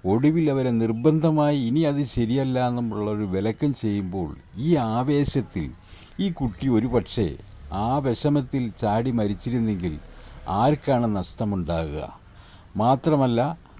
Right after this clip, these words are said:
അങ്ങനൊന്ന് സംഭവിച്ചു കഴിഞ്ഞാൽ മാതാപിതാക്കൾ രക്ഷപ്പെടും. അതിന് കാരണക്കാരായ, ആയവർ രക്ഷപ്പെടുന്നത് എങ്ങനെ?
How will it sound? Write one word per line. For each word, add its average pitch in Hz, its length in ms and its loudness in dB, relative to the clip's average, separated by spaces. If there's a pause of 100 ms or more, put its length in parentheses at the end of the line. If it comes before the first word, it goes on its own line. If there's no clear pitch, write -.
(200)
അങ്ങനൊന്ന് 175 420 4 (120)
സംഭവിച്ചു 139 580 4
കഴിഞ്ഞാൽ 90 420 0 (880)
മാതാപിതാക്കൾ 160 680 2 (360)
രക്ഷപ്പെടും. 113 480 2 (680)
അതിന് 113 260 -2
കാരണക്കാരായ, 123 680 2 (260)
ആയവർ 123 260 2 (120)
രക്ഷപ്പെടുന്നത് 120 580 0
എങ്ങനെ? 117 220 -2